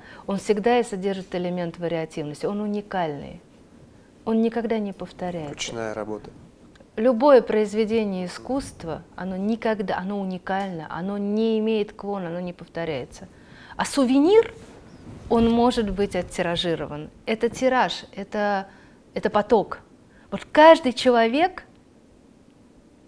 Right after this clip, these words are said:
Speaker 1: он уникален. И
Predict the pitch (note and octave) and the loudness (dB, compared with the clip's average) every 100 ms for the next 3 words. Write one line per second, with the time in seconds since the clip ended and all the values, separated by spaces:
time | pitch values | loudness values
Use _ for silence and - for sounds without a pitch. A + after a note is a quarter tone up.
0 | - - - - - - - G3 F#3+ F#3+ | -20 -20 -20 -20 -20 -12 -6 -6 -4 -6
1 | F3 E3+ D3+ D3 F3 - - - - - | -6 -4 -4 -6 -12 -14 -16 -20 -20 -20
2 | - - - - - - - - - - | -20 -20 -20 -20 -20 -20 -20 -20 -20 -4
3 | A3 A#3 A3+ | 2 6 6